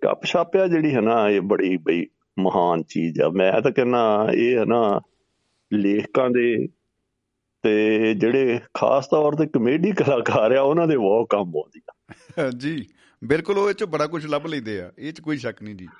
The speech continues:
Speaker 1: ਉਹ ਲੱਭਦੇ ਵੀ ਆ, ਨਾਲ ਦੀ ਨਾਲ ਆ ਜਿਹਨੂੰ ਹੈ ਨਾ, ਮਤਲਬ ਉਹ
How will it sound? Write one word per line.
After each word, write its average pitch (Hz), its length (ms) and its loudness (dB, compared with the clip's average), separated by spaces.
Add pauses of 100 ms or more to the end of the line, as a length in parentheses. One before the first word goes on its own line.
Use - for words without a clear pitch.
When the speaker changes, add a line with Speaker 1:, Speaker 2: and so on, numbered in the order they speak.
(240)
Speaker 1:
ਉਹ 147 160 0
ਲੱਭਦੇ 160 400 0
ਵੀ 170 180 0
ਆ, 160 280 2
ਨਾਲ 123 320 2
ਦੀ 139 80 0
ਨਾਲ 139 240 2
ਆ 139 140 2
ਜਿਹਨੂੰ 151 320 0
ਹੈ 156 60 2
ਨਾ, 190 120 2
ਮਤਲਬ 151 340 2
ਉਹ 143 380 2